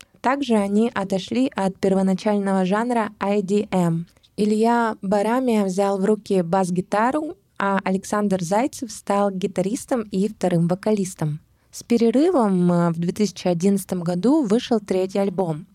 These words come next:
Он называется «Флешка». И с того самого года группа старается выпускать по полноценному релизу в год.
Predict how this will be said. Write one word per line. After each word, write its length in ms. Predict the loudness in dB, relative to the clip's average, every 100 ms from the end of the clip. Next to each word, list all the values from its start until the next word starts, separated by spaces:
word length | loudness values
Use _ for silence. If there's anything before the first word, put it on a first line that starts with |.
| -4
Он 260 | 0 0
называется 420 | -2 -2 -2 -2 -6
«Флешка». 460 | -4 -4 -4 -14 -14 _ -8
И 100 | -8
с 100 | -2
того 300 | -2 2 0
самого 680 | 0 0 2 2 2 2 0
года 500 | -2 0 2 2 2 0
группа 480 | 2 2 0 -2
старается 720 | -4 -2 -2 0 0 -2 -4
выпускать 600 | -4 -2 -4 -2 -2 -2 -4
по 100 | -6
полноценному 880 | -4 -2 -4 -4 -2 -2 -2 -2 -2
релизу 460 | -2 -2 -2 -2
в 120 | -4
год. 320 | -2 0 0